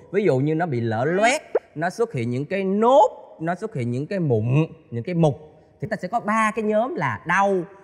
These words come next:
à, tiết dịch bất thường và có sang thương bất thường. Một số các biểu hiện, ờ, kèm theo, ví dụ như bị ngứa, có một số người thì có thể bị đau cái bụng một cách nó giống như đau bụng kinh nhưng mà nó không phải đau bụng kinh. Thì, à, những cái trường hợp đó cũng có thể gợi ý là một cái trường hợp bị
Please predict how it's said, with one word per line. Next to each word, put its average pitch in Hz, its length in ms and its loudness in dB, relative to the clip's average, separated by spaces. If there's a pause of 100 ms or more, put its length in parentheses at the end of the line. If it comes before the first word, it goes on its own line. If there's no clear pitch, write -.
(220)
à, 113 320 -2
tiết 208 180 -4
dịch 156 100 -4
bất 214 160 -6
thường 117 520 2
và 110 360 0
có 156 120 -2
sang 160 180 -6
thương 143 120 -2
bất 180 120 -6
thường. 107 320 -4
Một 143 200 0
số 220 200 4
các 262 160 0
biểu 180 120 4
hiện, 156 240 2
ờ, 151 260 0 (120)
kèm 160 160 -4
theo, 208 180 -2
ví 233 100 -4
dụ 165 80 -2
như 175 140 -2
bị 135 100 -2
ngứa, 208 380 2 (520)
có 240 60 -2
một 185 180 0
số 233 100 0
người 170 260 4
thì 143 60 0
có 190 100 -6
thể 165 120 -4
bị 135 200 -4
đau 202 200 0
cái 240 100 -2
bụng 151 240 -4
một 127 100 -6
cách 254 120 -10 (520)
nó 240 100 2
giống 277 160 2
như 277 80 4
đau 202 100 4
bụng 160 160 -2
kinh 226 220 2
nhưng 226 140 2
mà 180 60 0
nó 220 80 0
không 233 180 -4
phải 170 160 -4
đau 196 100 -2
bụng 156 160 -6
kinh. 170 140 0 (380)
Thì, 156 240 4
à, 143 100 4
những 143 160 2
cái 269 120 -4
trường 160 160 0
hợp 135 120 0
đó 165 140 -2
cũng 175 280 -2
có 247 180 -2
thể 147 180 -4
gợi 143 180 -2
ý 185 220 2
là 226 80 -2
một 123 120 -4
cái 185 80 -10
trường 131 200 -6
hợp 110 220 -6
bị 110 280 -4